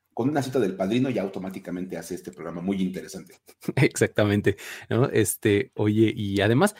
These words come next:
Speaker 2: ¿sabes qué me gusta también? Que, ah, eso hace mucho que no lo, no, no lo mencionamos.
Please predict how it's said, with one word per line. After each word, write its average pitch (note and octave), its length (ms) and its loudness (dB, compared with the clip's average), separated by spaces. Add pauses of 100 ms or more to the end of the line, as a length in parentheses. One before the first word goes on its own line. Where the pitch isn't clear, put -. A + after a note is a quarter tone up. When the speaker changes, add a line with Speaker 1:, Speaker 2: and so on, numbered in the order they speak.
(160)
Speaker 2:
¿sabes C#4+ 180 2
qué - 120 4
me C4 100 4
gusta F#3+ 240 2
también? A#2 260 2
Que, C3 300 0
ah, C#3 160 0
eso E3+ 220 2
hace E3+ 80 2
mucho E3+ 180 6
que D3 60 6
no A#2 100 6
lo, A#2+ 260 4
no, F#2 240 -4
no G2 160 0
lo A2 80 4
mencionamos. E2+ 600 -2